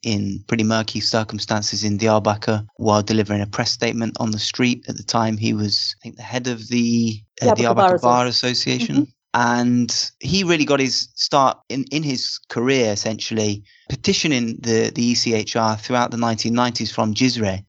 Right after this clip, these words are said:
Speaker 1: Kurdish majority town in southeast Turkey. And, uh, he, that was obviously a very difficult job to be doing. He was, um,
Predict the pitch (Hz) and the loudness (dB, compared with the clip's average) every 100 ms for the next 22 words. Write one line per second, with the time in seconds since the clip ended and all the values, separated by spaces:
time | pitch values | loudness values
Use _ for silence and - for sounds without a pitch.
0 | _ - 113 107 - 110 110 107 107 107 | _ -2 0 -2 -2 0 2 0 -2 -2
1 | 104 101 101 - 113 101 110 107 113 104 | 0 -2 -6 -4 -2 0 -2 -2 -4 -4
2 | - 117 110 - 101 101 - - 113 110 | -2 0 0 -2 -8 -8 -4 0 2 2
3 | 107 107 113 110 110 107 120 120 110 113 | 0 2 4 6 4 4 2 2 0 -2
4 | 117 113 107 110 117 110 113 - 113 104 | 0 0 0 2 0 0 -4 -4 -4 0
5 | 120 113 - - 107 104 127 123 123 120 | 2 2 -2 -6 -4 0 2 2 0 -4
6 | - 113 107 101 101 104 101 98 101 | -6 -4 -2 0 0 -2 -4 -6 -10